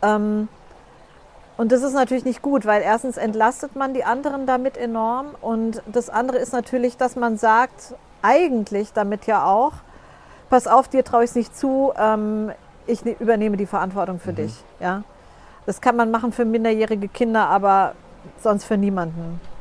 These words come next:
Speaker 1: Und, ähm, ja.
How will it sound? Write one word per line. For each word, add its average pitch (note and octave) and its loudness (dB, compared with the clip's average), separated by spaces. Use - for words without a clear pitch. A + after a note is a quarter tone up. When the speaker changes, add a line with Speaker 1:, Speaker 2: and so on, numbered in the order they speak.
Speaker 1:
Und, G3 -2
ähm, F#3+ 0
ja. A#3 6